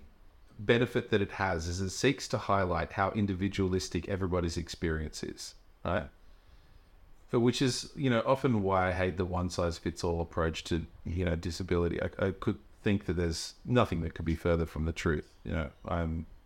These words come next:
extremely different to most people that have disabilities, as are others. Um, and so, yeah, as I said before, it seeks to highlight the individualism,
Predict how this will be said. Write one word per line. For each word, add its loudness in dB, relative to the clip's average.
extremely 2
different -2
to -4
most 0
people -2
that -2
have -2
disabilities, -2
as 6
are 4
others. -4
Um, 0
and 2
so, 6
yeah, 6
as 4
I 2
said 2
before, 4
it 0
seeks 0
to 0
highlight 2
the 2
individualism, 0